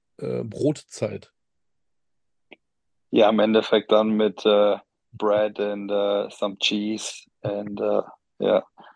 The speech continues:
Speaker 1: Weil das Wort an
Speaker 2: some
Speaker 1: sich
Speaker 2: butter. Ja, es hört sich ein bisschen langweilig an, wenn man so sich übersetzt, aber ja.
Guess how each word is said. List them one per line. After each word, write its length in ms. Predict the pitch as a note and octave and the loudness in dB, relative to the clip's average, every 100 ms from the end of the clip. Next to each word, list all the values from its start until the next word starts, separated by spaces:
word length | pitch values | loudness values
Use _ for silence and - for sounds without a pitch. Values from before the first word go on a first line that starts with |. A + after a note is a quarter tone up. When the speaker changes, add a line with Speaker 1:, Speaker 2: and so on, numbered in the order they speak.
| _ | _
Speaker 1:
Weil 100 | C3+ | 0
das 180 | C3 A2+ | 0 4
Wort 180 | B2 E3+ | 4 6
an 60 | C#3+ | 6
Speaker 2:
some 100 | A2+ | 4
Speaker 1:
sich 100 | A#2 | 6
Speaker 2:
butter. 320 | G#2 G#2+ G#2+ - - _ _ _ _ _ _ _ _ - - _ | 6 6 4 0 -14 _ _ _ _ _ _ _ _ -20 -20 _
Ja, 140 | A#2+ | 6
es 100 | C#3 | 8
hört 200 | C#3 C#3 | 6 6
sich 100 | D3+ | 4
ein 60 | C#3 | 2
bisschen 260 | C3+ - A#2+ | 0 0 2
langweilig 560 | B2 C#3 C3 B2+ A#2+ | 2 4 4 4 2
an, 160 | A2+ A#2 | 0 -2
wenn 120 | A#2 | -2
man 120 | A#2 | -4
so 460 | - A2+ A2+ G#2+ G#2+ | 0 2 4 2 0
sich 240 | G#2+ G#2 | -8 -10
übersetzt, 500 | G#2 G#2+ G#2+ G#2 - | -2 0 0 -6 -4
aber 380 | F#2+ F#2+ F#2+ - _ _ _ - - | -4 -2 -6 -8 _ _ _ -20 -12
ja. 300 | G2+ G2+ - | -10 -10 -12